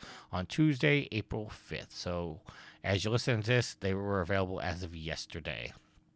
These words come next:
Uh, the article does go on to outline the new PlayStation Plus, which we will be talking about later in the show as our topic of the week. I'm talking very slowly, so Daryl has time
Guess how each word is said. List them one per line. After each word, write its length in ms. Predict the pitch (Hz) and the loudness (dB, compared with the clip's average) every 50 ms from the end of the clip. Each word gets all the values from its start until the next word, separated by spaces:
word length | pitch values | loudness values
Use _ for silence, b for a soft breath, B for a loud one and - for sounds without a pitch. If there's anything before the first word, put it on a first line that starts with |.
| _ _ _ _ _ _ - - b b b b b b b b b b | _ _ _ _ _ _ -20 -18 b b b b b b b b b b
Uh, 560 | - 95 104 107 107 107 110 110 107 107 107 | 6 8 10 10 12 12 10 10 10 8 6
the 100 | 110 123 | 4 6
article 340 | 127 127 123 123 - 139 131 | 8 8 8 8 8 6 4
does 240 | 113 104 127 110 - | 6 6 6 6 6
go 200 | - 127 117 117 | 6 6 6 8
on 180 | 120 120 113 | 6 6 4
to 240 | - - 120 113 - | 2 2 0 0 4
outline 460 | - 117 120 110 107 110 110 110 98 | 4 4 4 4 4 4 4 4 2
the 100 | 92 104 | 0 0
new 220 | 104 113 117 117 101 | 2 2 2 0 2
PlayStation 520 | - 117 113 - - 120 107 - - 95 | 2 2 2 2 2 2 0 0 -2 0
Plus, 300 | 90 123 127 - - - | 4 4 4 4 2 -2
which 160 | 101 92 - | -4 -4 -2
we 160 | - 107 101 | -2 -2 -2
will 140 | 98 92 95 | -2 -2 -4
be 160 | 85 82 82 | -6 -6 -8
talking 540 | - - 107 95 87 - - 92 85 90 90 - b b b b b b b b | -6 -2 -2 -2 -2 -2 -4 -6 -6 -6 -8 -10 b b b b b b b b
about 380 | - 87 - - 80 80 - - - | -4 -2 0 2 2 2 2 -2 -4
later 420 | - 90 82 85 87 87 82 87 - | -6 -4 -2 0 0 -2 -2 -4 -6
in 300 | - - 82 82 76 78 - | -8 -8 -8 -8 -8 -8 -8
the 100 | 80 71 | -8 -8
show 640 | - - - - - - - 160 180 196 202 220 233 - | -6 -6 -6 -6 -4 0 2 4 4 4 4 2 0 0
as 200 | - - - 85 | -2 -2 -2 -2
our 140 | 90 82 - | -2 -4 -4
topic 420 | - - 90 - - - - - - - | -2 -2 -2 -2 -4 -8 -14 -12 -8 -4
of 260 | 98 92 87 90 90 | -4 -4 -4 -4 -4
the 140 | 92 85 80 78 - _ - | -4 -4 -4 -4 -10 _ -10
week. 300 | - 160 202 226 226 - b b b b b b b b | -6 -4 -4 -4 -6 -10 b b b b b b b b
I'm 180 | 87 85 85 | -4 -2 -2
talking 440 | - - - 98 95 - - 95 85 | -2 0 0 2 0 0 -2 -6 -8
very 300 | 85 90 87 82 80 80 | -6 -6 -6 -4 -4 -4
slowly, 480 | - - - 131 143 151 143 147 143 127 | -6 -4 0 2 2 2 2 2 0 0
so 180 | - 101 90 | -2 -2 -4
Daryl 320 | 82 - 92 92 92 90 85 | -4 -2 -2 -2 -2 -2 -4
has 200 | - 92 85 - | -4 -4 -6 -4
time 240 | - 95 90 90 | -4 -2 -2 -2